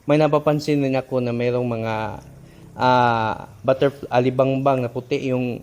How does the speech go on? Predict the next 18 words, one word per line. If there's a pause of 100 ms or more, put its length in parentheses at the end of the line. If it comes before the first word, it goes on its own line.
(160)
tinatawag
nila
nga (180)
stem
borer. (420)
So, (420)
normal
lang
siguro
ito
kasi (160)
<clears throat> (760)
hybrid
itong
ating
urea,
ah,
ating